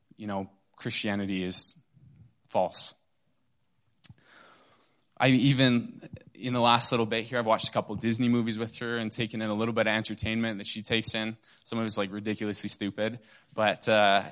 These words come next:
<laughs> I, like, even a few Disney movies. And, you know, at first when you watch these things and you engage, you're like, "Oh, like, this is innocent. Like, this is, like, you know, just good family fun, good stuff." Uh, but the more that I've,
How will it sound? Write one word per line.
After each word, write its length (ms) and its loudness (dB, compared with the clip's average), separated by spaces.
<laughs> 340 -8
I, 140 2
like, 480 0
even 180 0
a 80 4
few 160 -4
Disney 300 -4
movies. 420 -6
And, 140 -8
you 100 0
know, 60 4
at 200 2
first 300 4
when 120 0
you 100 0
watch 320 -2
these 240 -6
things 420 -8
and 140 -8
you 140 -6
engage, 360 0
you're 100 -2
like, 140 0
"Oh, 140 6
like, 160 0
this 140 -8
is 80 -8
innocent. 380 -4
Like, 100 -12
this 140 -10
is, 220 -6
like, 380 -6
you 120 -14
know, 200 -6
just 240 -10
good 240 -4
family 360 -2
fun, 400 -6
good 220 0
stuff." 480 0
Uh, 140 -4
but 180 -4
the 80 0
more 260 8
that 140 4
I've, 320 0